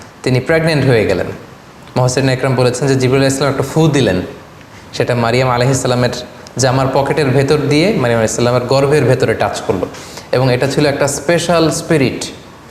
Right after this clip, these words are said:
breathed into it, আল্লাহ তাআলা স্পেশাল একটা রুহের ফুৎকার দিয়েছেন, এবং সেই রুহের ফুৎকার যখন মারিয়াম আলাইহিস সালামের গর্ভে চলে গেল, তিনি প্রেগন্যান্ট হয়ে গেলেন। সুবহানাল্লাহি বিহামদি। ফান্তাবাযাত বিহি মাকানান কসিয়া, তিনি লজ্জায়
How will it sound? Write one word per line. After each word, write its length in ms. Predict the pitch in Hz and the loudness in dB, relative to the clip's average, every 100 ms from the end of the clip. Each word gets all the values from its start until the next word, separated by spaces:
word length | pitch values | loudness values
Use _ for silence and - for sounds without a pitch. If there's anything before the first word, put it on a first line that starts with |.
| - | -4
breathed 360 | 117 170 175 143 | 0 0 0 0
into 380 | 143 131 113 101 | 0 2 2 2
it, 60 | |
আল্লাহ 200 | 113 117 | 0 0
তাআলা 340 | 120 120 117 117 | 0 0 0 -2
স্পেশাল 480 | - 165 160 165 135 | -2 -2 0 0 0
একটা 280 | 135 165 214 - - - | 0 -2 -2 -8 -14 -4
রুহের 360 | 139 147 147 151 | 2 4 4 2
ফুৎকার 480 | 156 175 - 139 110 | 0 -2 0 0 2
দিয়েছেন, 360 | 107 - 107 95 - - - - | 2 2 -2 -6 -12 -20 -20 -4
এবং 180 | 120 127 | -2 0
সেই 280 | 123 135 120 | 0 0 2
রুহের 260 | 123 131 131 - | 2 2 2 -2
ফুৎকার 480 | 151 - 147 135 | -4 0 0 0
যখন 240 | 120 117 120 | 0 0 0
মারিয়াম 280 | 110 110 113 | 0 2 2
আলাইহিস 160 | 110 | 0
সালামের 220 | 120 117 | 0 0
গর্ভে 340 | 110 123 131 143 | 0 0 2 2
চলে 260 | 160 151 | 2 2
গেল, 160 | 151 170 | 2 2
তিনি 240 | - 160 | 2 0
প্রেগন্যান্ট 520 | 175 113 104 113 117 107 | 0 -2 -2 0 0 2
হয়ে 140 | 92 | 2
গেলেন। 200 | 92 - - - - - - - - | 2 -2 -8 -14 -20 -20 -20 -20 -8
সুবহানাল্লাহি 640 | - 110 120 107 92 92 | -2 -2 0 -2 -2 -2
বিহামদি। 400 | 98 - - - - - - - - - - - - - - - - - - - - | -2 -6 -8 -8 -10 -12 -20 -20 -20 -20 -20 -20 -20 -20 -20 -20 -18 -16 -16 -16 -4
ফান্তাবাযাত 500 | 160 170 180 175 170 | -2 0 2 2 2
বিহি 220 | 156 160 | 2 2
মাকানান 480 | 151 135 151 143 135 135 | 2 2 0 0 0 0
কসিয়া, 400 | 120 131 107 92 - - - - - - | 0 0 0 -2 -8 -18 -20 -20 -20 -6
তিনি 180 | 156 147 | -2 0
লজ্জায় 540 | 131 156 151 147 101 | 2 0 2 2 2